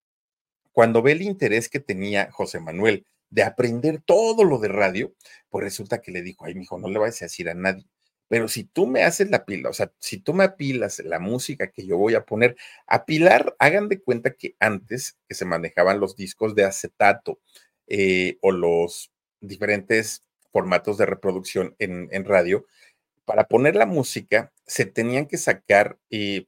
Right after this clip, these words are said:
por horas, hagan de cuenta. Se, el, el director artístico da una hoja con las doce, normalmente son doce canciones que se tocan por hora, normalmente, dependiendo si es hablada, si no es hablada.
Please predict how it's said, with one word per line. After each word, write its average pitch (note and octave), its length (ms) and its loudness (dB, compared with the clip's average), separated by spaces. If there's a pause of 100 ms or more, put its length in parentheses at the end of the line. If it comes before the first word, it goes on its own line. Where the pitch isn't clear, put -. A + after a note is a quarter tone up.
por A#2 200 10
horas, C3+ 500 8
hagan A#2+ 260 2
de - 100 -6
cuenta. G#2+ 400 -4 (1200)
Se, C3 640 6
el, B2 160 -2
el A2+ 140 0
director B2+ 360 0
artístico D#3 640 0
da C3+ 140 6
una C3+ 240 4
hoja B2 340 4
con C#3+ 360 0
las F#2+ 260 0
doce, A#2 640 2
normalmente B2+ 520 -2
son A2+ 240 -2
doce G2 260 -4
canciones F#2+ 500 -6 (300)
que G2+ 80 -4
se - 140 -6
tocan - 380 -4
por C#3 180 2
hora, D3+ 220 0 (200)
normalmente, F#2+ 800 0
dependiendo A2 600 0
si A2+ 120 -8
es F2+ 140 -6
hablada, G#2+ 440 2
si - 120 -18
no F2 60 -12
es - 120 -16
hablada. - 240 -12